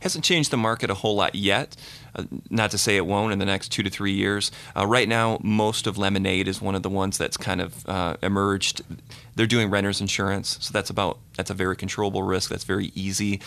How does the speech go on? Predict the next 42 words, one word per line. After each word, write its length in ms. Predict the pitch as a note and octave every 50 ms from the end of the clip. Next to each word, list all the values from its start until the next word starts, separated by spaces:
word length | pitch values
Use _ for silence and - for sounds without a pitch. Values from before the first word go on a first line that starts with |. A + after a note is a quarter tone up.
| - - - -
Home 180 | - A2+ A2+
insurance, 460 | A2+ A2 G#2 - - G2+ G#2 G#2 G2 -
there's 140 | G2+ G2
a 40 | G#2
lot 160 | F#2+ G2 G2+
of 80 | G2 F#2+
different 280 | G2 F2+ - C#2+ - -
things, 280 | - F#2+ F#2 F2+ -
the 120 | - - -
age 200 | - G2+ G2+ -
of 40 | -
the 60 | -
roof. 220 | E2 E2 D#2+ - -
There's 180 | - G2 F#2+
a 60 | G2 G2
lot 240 | G#2 G#2+ A2 G#2+
of 100 | G2+ G2 - - - - - -
factors 500 | - - - B2 G2+ G2 G2 - G#2 F#2+
that 120 | G2 F2+ D2
go 200 | F#2 G#2 G2+ G2+
into 120 | G2+ F#2 D#2+
a 40 |
home 220 | - - A#2 G#2+ G#2
insurance 360 | G2+ G2 - G2 G2 G2 -
policy 500 | - - F#2+ F#2 F#2 F#2+ F#2+ - - F#2+
that, 300 | F#2+ G2 G2 F#2+ F2 - - - - - - - - - -
that's 300 | G#2 G2+ G2 - - -
not, 340 | G#2+ G2+ G2 G2+ F#2+ - - - - - -
you, 180 | G2 G2+ G#2+ -
you 120 | - G#2+ G#2+
just 200 | G2+ A2+ A2 -
can't 280 | - A2+ G2 F#2+ - - - -
open 220 | G2+ G2 - - F#2
the 120 | F#2 F#2
app 200 | F#2 F#2+ F#2+ -
and 120 | F#2+ F#2+
do 200 | - - - F2
it. 140 | - - - -
There's 220 | - F#2 F#2+ -
underwriting 540 | - - G2+ G2 G2 G2 G2 G2 F#2+ F#2+ F#2
that's 220 | - - - - -
involved. 460 | - - - - - G1+ G1+ -